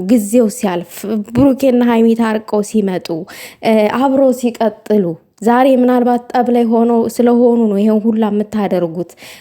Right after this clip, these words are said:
አይኖ አይዟችሁ ያላችሁ ሰው ሊኖር ይችላል። ነገር ግን አትሳሳቱ።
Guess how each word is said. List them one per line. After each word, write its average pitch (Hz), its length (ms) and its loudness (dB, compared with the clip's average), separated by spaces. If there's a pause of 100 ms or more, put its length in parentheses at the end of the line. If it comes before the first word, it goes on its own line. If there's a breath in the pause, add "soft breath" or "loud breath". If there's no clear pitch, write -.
(120 loud breath)
አይኖ 233 300 2 (300)
አይዟችሁ 240 840 2
ያላችሁ 233 520 2
ሰው 226 200 2
ሊኖር 226 380 4
ይችላል። 180 500 -6
ነገር 226 300 -2
ግን 247 160 -8
አትሳሳቱ። 196 800 -6